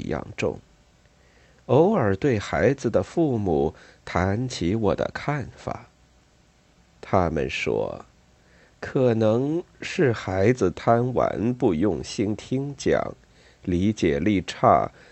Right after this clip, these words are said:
做功课又做得慢，而且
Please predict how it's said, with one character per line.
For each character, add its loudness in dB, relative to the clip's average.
做 4
功 -2
课 0
又 0
做 0
得 2
慢， -2
而 -2
且 -2